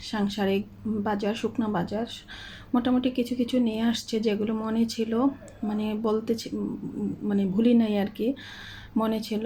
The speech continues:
বলে দিয়েছিলাম, সেগুলো নিয়ে আসছে। তো সেগুলো আমি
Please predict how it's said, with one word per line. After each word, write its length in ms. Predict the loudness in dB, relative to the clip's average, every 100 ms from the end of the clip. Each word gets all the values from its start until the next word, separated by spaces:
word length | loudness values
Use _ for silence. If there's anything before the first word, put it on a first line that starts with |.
| 0
বলে 240 | 2 2
দিয়েছিলাম, 480 | 4 4 2 0 2 2
সেগুলো 400 | 2 2 4 4
নিয়ে 220 | 2 2
আসছে। 320 | -2 -4 -2 0
তো 120 | 0 -2
সেগুলো 380 | 0 0 0 0
আমি 200 | 0